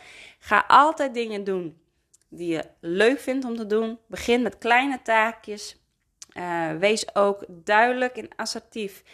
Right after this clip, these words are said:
naar zowel je leidinggevende als je collega's als je bedrijfsarts van wat kan wel, wat kan niet. En hou in je hoofd dat jij voor, eh,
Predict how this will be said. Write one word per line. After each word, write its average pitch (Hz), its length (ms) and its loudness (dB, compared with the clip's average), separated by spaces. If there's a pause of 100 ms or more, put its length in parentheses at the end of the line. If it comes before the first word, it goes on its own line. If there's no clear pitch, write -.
(160)
naar 196 160 2
zowel 196 240 4
je 180 180 4
leidinggevende 196 720 -2
als 226 180 0
je 214 80 -8
collega's 185 560 -4
als 220 240 2
je 185 80 -10
bedrijfsarts 196 720 -4
van 180 180 -12
wat 214 160 0
kan 175 180 -4
wel, 165 280 2
wat 180 220 2
kan 165 180 -8
niet. 294 300 -8 (380)
En 226 160 -2
hou 240 400 4
in 285 120 -2
je 277 120 0
hoofd 196 320 2
dat - 260 -10
jij 185 440 2 (260)
voor, 156 340 -6 (840)
eh, 165 400 -4